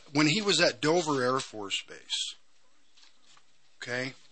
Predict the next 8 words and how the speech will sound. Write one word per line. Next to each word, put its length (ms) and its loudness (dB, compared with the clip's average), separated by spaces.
August 580 6
the 120 0
twenty-first, 1200 0
twenty 380 6
twenty-one, 880 0
to 140 -6
be 180 -4
exact. 760 -6